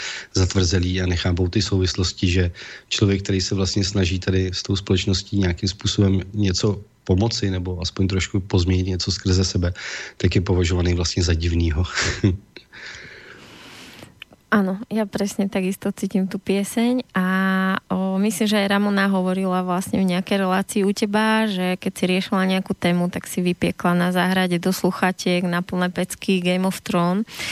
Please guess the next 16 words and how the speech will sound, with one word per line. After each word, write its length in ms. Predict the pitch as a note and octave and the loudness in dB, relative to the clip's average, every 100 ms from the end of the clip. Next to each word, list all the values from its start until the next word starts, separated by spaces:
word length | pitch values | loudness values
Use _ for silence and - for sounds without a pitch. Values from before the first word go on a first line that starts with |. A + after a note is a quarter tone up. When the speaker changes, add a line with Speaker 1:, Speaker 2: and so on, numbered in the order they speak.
| - - - - F3 | -6 -8 -10 -4 2
Speaker 2:
a, 320 | F3+ F3+ E3+ _ - | 2 2 -2 _ -6
o, 640 | - F3 F3 F3 F3 F3 F3+ | -4 -2 -2 -2 -2 -2 -2
vlastne 560 | G3 - F#3 F#3 F#3 | -2 0 2 2 0
tiež 240 | F3+ G3+ - | 0 -2 0
to 160 | G#3+ | 0
tak 160 | G3 F#3+ | 0 2
mám, 320 | F#3+ F#3 G3 | 2 2 2
že 80 | F#3 | 0
niekedy, 400 | G3 G3+ G3+ G3 | 0 0 -2 -2
keď 240 | F#3+ - | -4 -2
prechádzam 480 | G3 G3 G3+ G3 G3 F#3+ | -2 0 0 0 -2 -2
cez 160 | F#3+ | -2
niečo, 560 | G3 G3 - A#3+ B3 A3+ | -2 -2 0 2 2 0
nejaký 320 | G3+ G3+ F#3+ | -2 -2 0
vnútorný 480 | G3 G3 G#3 G3 F#3+ | 0 0 0 0 0
po-, 240 | - F3 | 0 -2